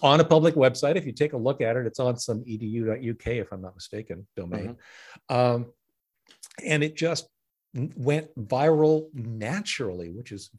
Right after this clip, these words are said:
Speaker 1: very, very rare, but pretty, pretty darned amazing. Uh, the scary part of this, though, is that, uh, everybody is getting to it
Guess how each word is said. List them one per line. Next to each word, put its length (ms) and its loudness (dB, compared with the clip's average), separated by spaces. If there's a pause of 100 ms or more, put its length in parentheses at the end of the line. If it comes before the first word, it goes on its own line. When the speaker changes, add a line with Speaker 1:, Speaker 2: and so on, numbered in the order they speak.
(200)
Speaker 1:
very, 360 -4
very 400 -2
rare, 580 0
but 260 -10 (300)
pretty, 340 2
pretty 300 -6
darned 280 -2
amazing. 400 -4 (600)
Uh, 220 -2 (100)
the 120 6
scary 460 6
part 260 4
of 80 -2
this, 200 -2
though, 300 0
is 280 -4
that, 380 0 (840)
uh, 220 -12 (720)
everybody 1000 4 (360)
is 200 2
getting 540 6
to 240 4
it 160 -2